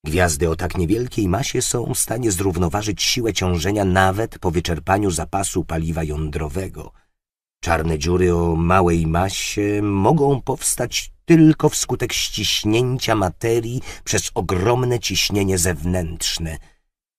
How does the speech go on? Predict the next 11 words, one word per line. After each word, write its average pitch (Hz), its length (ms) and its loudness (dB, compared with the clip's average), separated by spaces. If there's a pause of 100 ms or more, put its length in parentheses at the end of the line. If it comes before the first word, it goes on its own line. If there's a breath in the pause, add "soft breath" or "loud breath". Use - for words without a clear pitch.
(140)
Podobne 85 340 0
warunki 95 400 0
mogą 92 240 4
powstać 98 380 -4
w - 80 -8
trakcie 98 340 -2
wybuchu 90 640 0
bardzo 101 400 2
dużej 104 320 0
bomby 98 420 0
wodorowej. 87 760 -4